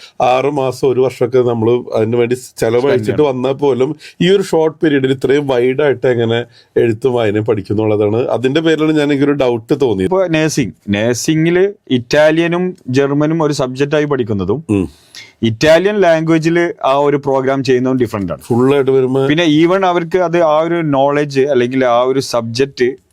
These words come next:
Speaker 2: ഒരിക്കലും എന്താ പറയുക ഗ്രാസ്പ് ചെയ്യാൻ പോലും പറ്റത്തില്ല. ഓക്കെ,
Speaker 1: ഈ ട്രാൻസ്ലേറ്റർ വെച്ച് കൊടുക്കാന്ന് പറഞ്ഞാൽ എക്സാമിന് വേണ്ടി ട്രാൻസ്ലേറ്റർ, അല്ലെങ്കിൽ എല്ലാ ദിവസവും ട്രാൻസ്ലേറ്റർ
Speaker 2: ക്ലാസ്സിൽ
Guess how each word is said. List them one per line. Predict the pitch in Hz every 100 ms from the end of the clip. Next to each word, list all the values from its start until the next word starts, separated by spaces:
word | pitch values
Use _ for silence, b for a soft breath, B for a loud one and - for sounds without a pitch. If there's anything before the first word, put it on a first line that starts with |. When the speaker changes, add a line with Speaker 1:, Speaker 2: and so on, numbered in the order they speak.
| -
Speaker 2:
ഒരിക്കലും | 117 113 127 127 131 123
എന്താ | 117 120
പറയുക | 113 107
ഗ്രാസ്പ് | 113 120 -
ചെയ്യാൻ | 147 143
പോലും | 139 123
പറ്റത്തില്ല. | 101 87 80 - 110
ഓക്കെ, | 110 131
Speaker 1:
ഈ | 135
ട്രാൻസ്ലേറ്റർ | 156 143 139 156 147 180
വെച്ച് | 175 180
കൊടുക്കാന്ന് | 160 156 160
പറഞ്ഞാൽ | 156 156 147
എക്സാമിന് | 156 - 143 131 143
വേണ്ടി | 156 139
ട്രാൻസ്ലേറ്റർ, | 135 107 117
അല്ലെങ്കിൽ | 120 127 139 151 147 B B
എല്ലാ | 127 139 160
ദിവസവും | 175 143 156
ട്രാൻസ്ലേറ്റർ | 151 139 147 147
Speaker 2:
ക്ലാസ്സിൽ | 147 147 175